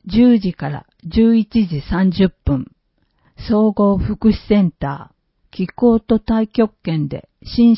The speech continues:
身健康に。入会金千円。月会費二千円。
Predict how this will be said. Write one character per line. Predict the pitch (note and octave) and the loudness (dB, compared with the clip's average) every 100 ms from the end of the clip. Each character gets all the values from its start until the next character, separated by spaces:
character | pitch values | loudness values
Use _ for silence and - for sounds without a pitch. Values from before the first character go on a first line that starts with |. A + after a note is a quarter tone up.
| - | 0
身 | D#3+ C#3+ | -6 -6
健 | - F3+ F#3 F3+ | -6 -6 -4 -6
康 | - E3 E3 | -6 -4 -4
に。 | D#3 D#3 - _ _ _ _ _ - | -6 -8 -14 _ _ _ _ _ -6
入 | G3 A3+ | 0 0
会 | A3 G#3+ G#3+ | -2 -4 -6
金 | G3+ - G3 F#3 - _ - | -6 -6 -6 -6 -12 _ -4
千 | A3+ G#3+ F3 | -2 0 -2
円。 | E3 - - _ _ _ - | -6 -10 -18 _ _ _ -20
月 | - A#3 | -10 -8
会 | A3 A#3 G3 | -6 -4 -6
費 | F3 C#3+ C#3 - _ | -6 -8 -8 -10 _
二 | E3 F#3 | -4 -2
千 | - A#3 G#3+ D#3 | 0 0 2 -2
円。 | C3 G#2+ | -6 -10